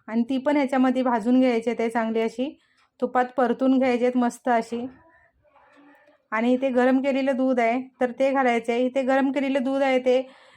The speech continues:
सव्वा ग-, म्हणजे एक ग्लास आणि हे वरती अजून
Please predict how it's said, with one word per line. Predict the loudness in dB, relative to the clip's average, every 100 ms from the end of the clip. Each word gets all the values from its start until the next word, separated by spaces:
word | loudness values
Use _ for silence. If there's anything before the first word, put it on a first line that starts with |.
| -14
सव्वा | -2 0 2 2
ग-, | 2 2 2 -2 -4
म्हणजे | -2 0 2
एक | 0 0
ग्लास | 0 2 2
आणि | 2 2 2
हे | 2 2 0 -2
वरती | -4 -4 -4 -2
अजून | 0 0